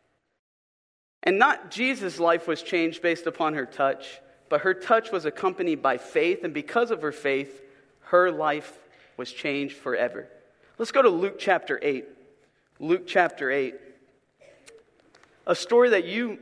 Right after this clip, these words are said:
may recall, the woman that touched the hem of Jesus' garment. But there's so many principles and so many truths that we can pull out of this today and apply in our lives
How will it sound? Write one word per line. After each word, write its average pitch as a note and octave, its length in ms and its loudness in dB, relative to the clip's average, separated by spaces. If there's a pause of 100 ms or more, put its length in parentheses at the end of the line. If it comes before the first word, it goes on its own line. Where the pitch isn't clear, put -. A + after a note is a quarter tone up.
may F#3+ 320 2
recall, F#3+ 560 2 (600)
the D3 80 -6
woman G3+ 360 0
that E3+ 180 0
touched F#3+ 320 0
the D#3 120 2
hem F#3 200 -2
of E3+ 140 0
Jesus' E3+ 480 -8
garment. D#3+ 460 -2 (600)
But E3+ 140 0
there's E3 220 0
so A3+ 260 0
many G#3+ 220 0
principles F#3 560 0
and D3+ 100 -4
so - 160 0
many F#3 220 0
truths E3+ 360 -2
that C3 140 2
we E3+ 120 -4
can E3+ 140 -6
pull F#3+ 260 0
out F3 100 6
of E3 80 -4
this D#3+ 160 -6
today D#3 440 -2
and C3+ 60 -8
apply E3 420 0
in E3 100 -2
our D#3+ 160 2
lives D#3 440 0